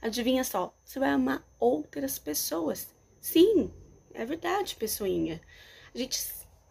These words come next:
sai de um relacionamento e acha que o mundo acabou, mas não, o mundo não acabou.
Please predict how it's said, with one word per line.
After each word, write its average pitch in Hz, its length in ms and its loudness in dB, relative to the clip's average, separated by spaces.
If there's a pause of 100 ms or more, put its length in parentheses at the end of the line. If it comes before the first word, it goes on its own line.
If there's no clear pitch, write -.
(300)
sai 330 320 4
de 370 80 4
um 262 60 2
relacionamento 196 840 0 (560)
e 320 120 2
acha 311 300 4
que 302 360 -6
o 285 120 2
mundo 285 240 4
acabou, 302 440 0
mas 294 220 2
não, 320 260 2
o 330 40 4
mundo 294 320 4
não 302 240 2
acabou. 285 500 0